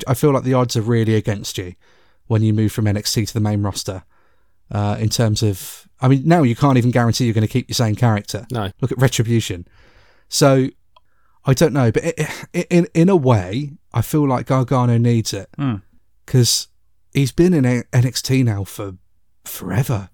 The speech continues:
Speaker 2: 'Cause they did, him and Gar-, him and Ciampa were on T V for, like, a month, then Gar-, um, Ciampa got injured, so that stopped that.
Speaker 1: Hmm.
Speaker 2: But I think, obviously we'll talk about it later with Candice's match, but I think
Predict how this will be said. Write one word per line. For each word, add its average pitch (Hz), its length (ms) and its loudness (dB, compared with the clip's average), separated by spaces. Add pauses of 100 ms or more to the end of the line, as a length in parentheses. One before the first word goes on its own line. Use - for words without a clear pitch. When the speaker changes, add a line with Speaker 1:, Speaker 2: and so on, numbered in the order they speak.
Speaker 2:
'Cause 139 160 0
they 160 140 4
did, 160 240 2
him 180 180 2
and 175 80 0
Gar-, 160 220 4
him 175 260 -2
and 165 160 -8
Ciampa 151 480 -4
were 113 100 -6
on 120 200 -6 (440)
T 143 160 -6
V 123 120 -4
for, 113 120 -8
like, 120 160 -2
a 131 80 -8
month, 123 400 -2
then 117 220 -6
Gar-, 113 240 -2
um, 113 220 -6
Ciampa 120 300 -6
got 107 160 -6
injured, 113 360 -6
so 110 160 -8
that 113 200 -4 (300)
stopped - 300 -10
that. 107 320 -6
Speaker 1:
Hmm. 104 420 -4 (460)
Speaker 2:
But 139 300 0 (1200)
I 160 120 0
think, 170 360 0 (480)
obviously 185 220 0
we'll 190 60 0
talk 233 160 4
about 202 220 4
it 180 40 2
later 170 180 4
with 160 160 -2
Candice's 143 800 -6
match, 113 320 -6
but 120 160 -4
I 135 120 0
think 135 360 -4